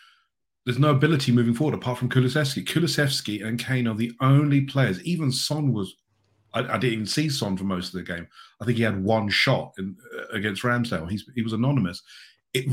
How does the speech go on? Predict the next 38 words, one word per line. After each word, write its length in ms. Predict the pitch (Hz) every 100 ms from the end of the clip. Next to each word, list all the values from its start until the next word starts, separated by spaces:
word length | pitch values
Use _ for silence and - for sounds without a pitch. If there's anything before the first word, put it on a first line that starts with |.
| 123
really 440 | 170 160 147 139
is 120 | 107
bland 640 | 92 - 107 113 110 107
football. 580 | 95 - 135 - 82 71 - _ _ _ _ _ -
Of 260 | - 135
course, 220 | 233 240
they 60 | 139
got 240 | 135 90
better. 240 | - 90 92 - - - -
They 80 | -
had 260 | 104 156 185
to 120 | -
get, 240 | - 107 - - - - _
you 80 | -
know, 220 | 143 104 131
it, 220 | 131 135
Conte 340 | - 143 139
usually 380 | 131 120 131 131
gets 260 | 120 120 -
into 260 | 143 135
them 120 | 107 98
at 140 | 92
half 220 | 110 107
time. 280 | - 131 98
But 200 | 107 - - - _ _ _ _ _ _
again, 540 | 135 135 156 139 101 - _ _ _ _ _ _
what 180 | 135 139
we, 160 | 170 175
I, 180 | 143
I 40 | 151
think 260 | - 131
what 160 | 117 127
we 80 | 117
did 220 | 135 -
really 480 | 101 123 180 165 151
well 340 | 135 135 110
was 360 | 101 104 98 -
just 260 | 131 135